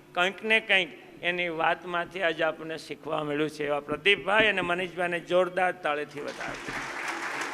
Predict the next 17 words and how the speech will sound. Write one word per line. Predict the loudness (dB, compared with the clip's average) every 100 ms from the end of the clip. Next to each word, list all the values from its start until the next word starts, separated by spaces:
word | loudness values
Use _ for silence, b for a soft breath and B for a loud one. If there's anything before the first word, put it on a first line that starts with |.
| -6 -6 -6 -6 -6 -6 -6 -6 -6 -6 -6 -8 -8 -8 -8 -10 -8 -10 -10 -10 -12 -12 -12 -12 -4 2
આ | 4
દસ | 6 8 8 6 4
કરોડની | 6 6 6 4 2
કંપની, | 2 -2 -2 -4 -4
પંદર | -4 0 6 6
કરોડની | 6 2 2 2 2 0
કંપની | 0 -2 -2 -2 -4
પબ્લિક | -2 -2 0 -2 -2
ઇસ્યુમાં | -6 -4 -4 0 2 4
જાય | 6 6 4
તો | -2 -6
કેવડી | -8 -8 6 10 12 10 6 6
મોટી | 6 4 4 2
થઈ | 2 0
જાય | 6 6 4
છે | 2 2
રાતોરાત. | 6 4 4 2 6 8 8 4